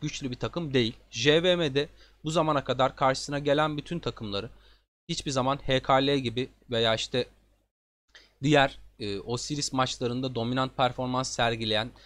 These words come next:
ne istediğini bilen ve neyi, neyi ne şekilde yapması gerektiği şeklinde hareket edebilen takımlar gibi bir performans ortaya koymuyor. J V M gayet, e, hesaplarının bütün komutanlarını fulllemiş olmasının,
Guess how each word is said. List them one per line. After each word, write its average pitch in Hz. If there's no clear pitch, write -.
ne 127
istediğini 127
bilen 131
ve 117
neyi, 131
neyi 131
ne 151
şekilde 127
yapması 123
gerektiği 123
şeklinde 117
hareket 120
edebilen 143
takımlar 135
gibi 135
bir 135
performans 131
ortaya 160
koymuyor. 131
J 196
V 123
M 131
gayet, 151
e, 95
hesaplarının 160
bütün 156
komutanlarını 143
fulllemiş 147
olmasının, 127